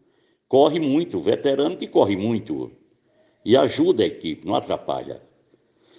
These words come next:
E os atletas novos são atletas de atitude do time de Belém. É um time arrumadinho. A gente vê que é uma equipe que treina e são atletas que tomam decisões dentro da quadra. Isso é muito importante.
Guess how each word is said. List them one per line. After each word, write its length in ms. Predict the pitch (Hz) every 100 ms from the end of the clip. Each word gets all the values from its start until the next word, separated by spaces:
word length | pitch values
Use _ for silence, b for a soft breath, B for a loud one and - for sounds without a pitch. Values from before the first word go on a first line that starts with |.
| - -
E 380 | 85 92 95 101
os 180 | 98 95
atletas 460 | 98 101 101 101 -
novos 340 | 107 160 175
são 140 | -
atletas 380 | 123 - - -
de 80 | -
atitude 680 | - 330 339 302 139 107 85
do 100 | 85
time 220 | 98 92
de 100 | 90
Belém. 380 | 90 80 67 67
É 40 |
um 60 | -
time 220 | 123 143
arrumadinho. 720 | 123 170 170 135 113 87 - b b b b b
A 80 | -
gente 280 | 101 123 131
vê 160 | 120
que 100 | 143
é 20 | 135
uma 80 |
equipe 300 | 110 110 107
que 80 | -
treina 580 | 147 113 123 160 175 160 B B B -
e 80 | 101
são 180 | 117
atletas 480 | 120 117 113 120 147
que 120 | -
tomam 420 | 175 110 123 156 156
decisões 720 | 113 - 131 117 131 175 117
dentro 240 | 127 143
da 140 | 147 104
quadra. 400 | - 85 - 113
Isso 160 | -
é 40 | 160
muito 240 | 139 170
importante. 680 | 147 117 90 87 71 -